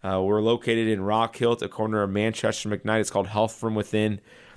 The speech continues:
Family Chiropractic. That's why we have multiple websites. We have, we're on Facebook. We're on Instagram. Because I believe it takes a counterculture health center like we have to experience health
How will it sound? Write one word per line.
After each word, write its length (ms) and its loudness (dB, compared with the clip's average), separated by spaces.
Family 280 0
Chiropractic. 800 0
That's 180 0
why 220 4
we 80 2
have 160 0
multiple 400 -2
websites. 580 0
We 120 -4
have, 160 -4
we're 160 -2
on 120 -2
Facebook. 560 -2
We're 120 0
on 100 -2
Instagram. 720 0
Because 260 2
I 160 2
believe 540 0
it 200 -2
takes 340 0
a 80 0
counterculture 920 -2
health 200 2
center 320 -4
like 180 -2
we 140 2
have 340 -2
to 140 0
experience 680 2
health 460 0